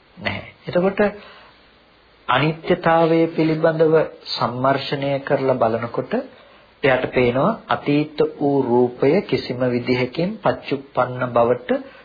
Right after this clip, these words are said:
වර්තමානයට සම්බන්ධයක් වුණේ නැහැයි කියලා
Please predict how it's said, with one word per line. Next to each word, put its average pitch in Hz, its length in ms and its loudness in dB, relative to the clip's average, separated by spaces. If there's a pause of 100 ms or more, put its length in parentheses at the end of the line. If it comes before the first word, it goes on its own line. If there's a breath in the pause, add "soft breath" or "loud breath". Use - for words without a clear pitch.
(140 loud breath)
වර්තමානයට 123 1000 0
සම්බන්ධයක් 123 840 0
වුණේ 127 320 -4
නැහැයි 117 400 -2
කියලා 156 380 2